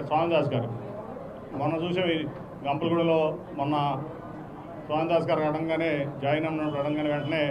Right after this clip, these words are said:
కట్లేరు బ్రిడ్జ్ శాంక్షన్ చేశారు, ఇరవై ఐదు కోట్ల చిల్లర. అది రేపు రా-, నాలుగైదు తారీఖుల్లో, అంటే మూడో తారీఖు అనుకున్నాం ముందు, కాదే ముఖ్యమంత్రి గారి మీటింగ్ ఉండడం వల్ల అది నాలుగైదు తారీఖుల్లో ఒక డేట్ ఇచ్చి మళ్ళీ దాన్ని శంకుస్థాపన చేస్తాం. దానికి కూడా ఇందాక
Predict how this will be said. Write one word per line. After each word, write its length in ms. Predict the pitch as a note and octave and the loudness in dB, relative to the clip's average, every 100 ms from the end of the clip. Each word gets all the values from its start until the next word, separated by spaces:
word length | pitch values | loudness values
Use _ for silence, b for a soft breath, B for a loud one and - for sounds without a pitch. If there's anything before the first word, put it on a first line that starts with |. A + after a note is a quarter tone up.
| - - - - | -2 -6 -8 -4
కట్లేరు 300 | D3+ D3+ F3 | -2 2 0
బ్రిడ్జ్ 240 | E3 D3 C#3 | 0 -4 0
శాంక్షన్ 280 | D#3 C3+ D3 | 0 2 0
చేశారు, 240 | C#3 C#3 | 2 0
ఇరవై 260 | C3+ C#3 C#3+ | 0 0 0
ఐదు 120 | C#3+ C#3 | 0 0
కోట్ల 180 | D3 C3 C#3+ | 2 2 0
చిల్లర. 220 | D3 C3+ B2 - - - - - C#3+ | 0 0 -2 -6 -10 -10 -10 -8 -4
అది 140 | D3 | 0
రేపు 200 | E3 D#3+ D#3+ | 2 4 6
రా-, 240 | D#3+ D#3+ E3+ D#3 | 6 4 2 0
నాలుగైదు 320 | D3+ E3 E3 | 0 0 0
తారీఖుల్లో, 500 | E3 E3 E3 E3 F3+ D#3 D#3 - - - - - | 2 2 2 4 6 6 4 -4 -10 -12 -12 -10
అంటే 120 | - D3 | -6 0
మూడో 180 | D#3 F#3 F3+ | 2 4 4
తారీఖు 200 | F3 E3 | 4 2
అనుకున్నాం 320 | D#3 D#3 D3+ | 0 0 2
ముందు, 180 | D3 D#3 F3+ | 2 0 0
కాదే 200 | D#3+ E3 | 2 2
ముఖ్యమంత్రి 640 | D3 D3 C#3 D3 E3+ E3 | 0 -4 -6 -4 -2 0
గారి 120 | D#3+ | 0
మీటింగ్ 320 | D#3 D#3+ D#3 D3+ | 0 -2 -2 -2
ఉండడం 220 | D3+ D3 D3 | 0 0 2
వల్ల 160 | D3+ E3 C#3+ C#3 C3+ | 4 4 4 2 -2
అది 120 | B2+ C3+ | -2 0
నాలుగైదు 260 | D3+ D3+ | 0 0
తారీఖుల్లో 440 | D3+ D3 C#3+ D3+ D3+ C#3+ C#3+ - - - | 0 0 0 2 4 2 -2 -8 -12 -6
ఒక 100 | B2+ B2 | -2 2
డేట్ 160 | D#3 D#3 | 2 2
ఇచ్చి 120 | D#3 | -2
మళ్ళీ 180 | E3 D3 | -2 0
దాన్ని 280 | C#3+ C#3 C3 | 0 0 -2
శంకుస్థాపన 520 | C3 C#3+ D3+ D#3 C#3 C#3+ | -2 -2 0 2 2 2
చేస్తాం. 320 | C#3 C#3 E3+ E3 | 0 0 -2 0
దానికి 260 | D3+ C#3+ D#3 | -2 -2 4
కూడా 140 | F3 G#3+ - - - - - - | 6 6 2 -12 -14 -14 -14 -12
ఇందాక 220 | C#3 D#3+ | 0 2